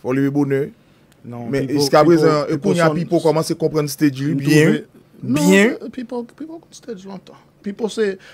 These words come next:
Speaker 2: mwen m panse, se pipo trè trè
Speaker 1: degaje degaje.
Speaker 2: Ou wè, malgre gen anpil moun k ap, ki ap pale, byen de pipo m panse li manke jwenn li, manke jwenn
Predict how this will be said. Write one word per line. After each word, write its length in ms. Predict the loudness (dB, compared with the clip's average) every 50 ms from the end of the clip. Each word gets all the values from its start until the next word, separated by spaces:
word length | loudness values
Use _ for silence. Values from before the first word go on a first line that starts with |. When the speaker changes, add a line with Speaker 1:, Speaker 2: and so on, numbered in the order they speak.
| -6 0
Speaker 2:
mwen 160 | 2 4 4
m 40 | 4
panse, 180 | 4 2 2 0
se 80 | -2
pipo 240 | 0 -2 -2 -2 -2 0
trè 140 | 2 2 4 4
trè 120 | 6 6 6
Speaker 1:
degaje 1600 | 4 4 6 6 6 8 6 6 4 2 -12 -12 -2 2 4 4 4 4 4 4 4 4 4 2 2 2 2 0 0 0 -4 -6 -4 -4
degaje. 560 | -4 -2 0 2 2 2 2 0 0 0 0 0 -2 -2 -2 0 0 0 0 -2 -6 _ _ -20 -18 -14 -10 -6 -4
Speaker 2:
Ou 840 | -4 -4 -4 -6 -12 -16 -16 -16 -16 -20 -20 -16 -10 -6 -2 0 2
wè, 100 | 2 2 0
malgre 480 | -2 -8 -4 -2 -2 -2 -2 -2 -6 -6
gen 160 | -4 -4 -8
anpil 240 | -8 -4 -6 -4 -4
moun 220 | -4 -6 -8 -8 -8
k 80 | -10
ap, 140 | -10 -10 -12 -20 -20 _
ki 120 | -10 -8 -8
ap 120 | -8 -6 -6
pale, 240 | -6 -4 -4 -4
byen 240 | -4 -4 -4 -4 -4
de 80 | -6 -6
pipo 240 | -6 -8 -6 -6 -8
m 140 | -6 -6
panse 260 | -6 -6 -4 -4 -6 -6
li 240 | -6 -6 -6 -6
manke 320 | -4 -4 -4 -4 -4 -6 -4
jwenn 460 | -4 -6 -6 -6 -6 -6 -8 -10 -12 _ _ _ _ _ _ _ _ _ _ _ -8
li, 140 | -6 -4 -4
manke 240 | -4 -4 -2 -2 -2 -2
jwenn 720 | -4 -6 -4 -4 -2 -2 -2 -4 -4 -4 -6 -8 -10 -12